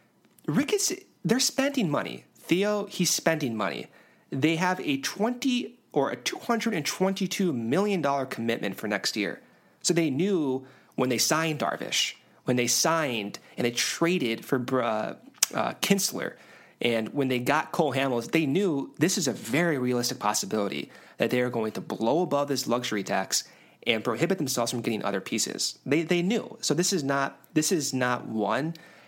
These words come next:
a shocker that they're in this situation, and two, they have a plan to handle this. And if the plan is to not get Bryce Harper,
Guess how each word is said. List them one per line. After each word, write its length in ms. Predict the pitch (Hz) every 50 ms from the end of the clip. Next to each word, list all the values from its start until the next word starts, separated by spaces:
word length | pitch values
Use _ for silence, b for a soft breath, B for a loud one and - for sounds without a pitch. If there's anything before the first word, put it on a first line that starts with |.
| B -
a 140 | 107 110
shocker 920 | 98 - - - - - - - 71 64 - - - 139 156 170 208 240 -
that 160 | - 110 -
they're 100 | - 107
in 120 | 110 107 107
this 100 | 104 -
situation, 640 | - 113 107 - 107 98 101 104 - 151 151 156 -
and 180 | 165 170 165
two, 180 | - - 254 233
they 120 | 247 254
have 180 | 247 262 269 254
a 60 | 208
plan 380 | 196 - - 175 160 160 160 147
to 40 |
handle 340 | 123 123 117 117 113 113 110
this. 220 | - 92 78 - -
And 160 | - 131 135
if 60 | 135
the 80 | 156 135
plan 320 | - - 180 180 185 190
is 100 | 175 156
to 300 | 143 127 123 - - 131
not 180 | 120 117 120 120
get 140 | - 123
Bryce 240 | 110 117 117 117 -
Harper, 400 | - 117 123 127 160 170 180 185